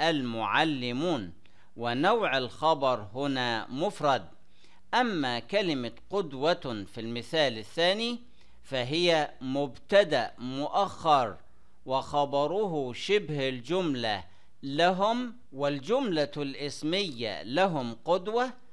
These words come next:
في محل رفع خبر للمبتدأ المعلمون. إذن الخبر في الجملة الأولى مفرد، وفي الثانية جملة اسمية.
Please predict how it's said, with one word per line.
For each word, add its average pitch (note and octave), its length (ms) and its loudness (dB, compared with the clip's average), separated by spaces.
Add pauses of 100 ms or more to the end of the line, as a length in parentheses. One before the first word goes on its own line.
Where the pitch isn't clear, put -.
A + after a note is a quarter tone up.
(160)
في D#3 220 0
محل C#3+ 800 2
رفع C#3+ 420 2
خبر C#3+ 480 2
للمبتدأ A#2+ 1120 0
المعلمون. B2 1040 2 (680)
إذن D#3 500 0
الخبر D3 600 2
في C#3 200 -6
الجملة C3+ 520 -2
الأولى C#3+ 880 0
مفرد، G3+ 600 2 (400)
وفي A#2 340 -2
الثانية C#3+ 960 2 (180)
جملة A#2+ 500 -2
اسمية. D3+ 880 -2